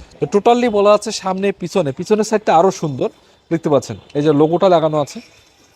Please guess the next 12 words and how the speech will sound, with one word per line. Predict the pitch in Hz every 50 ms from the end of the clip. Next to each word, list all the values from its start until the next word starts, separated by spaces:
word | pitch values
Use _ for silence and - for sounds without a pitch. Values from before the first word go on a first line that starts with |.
| _ _ _ _ _ - -
Toyota | 156 156 156 160
কোম্পানির | 165 165 160 165 165 160
লোগোটা | 147 147 156 165 175 175
লাগানো | 160 160 160 165 165 165
আছে | 160 - - -
এবং | 185 156 151 160 156 - - _ _ _ _ _ -
পিছনের | - 156 135 185 180 160
লাইটটা | 151 156 151 - -
এখন | 170 170 180 165
অরিজিনাল | 156 151 147 170 175 -
কন্ডিশন | - 175 170 170 - - 185
পাবেন। | 170 185 175 165 185 208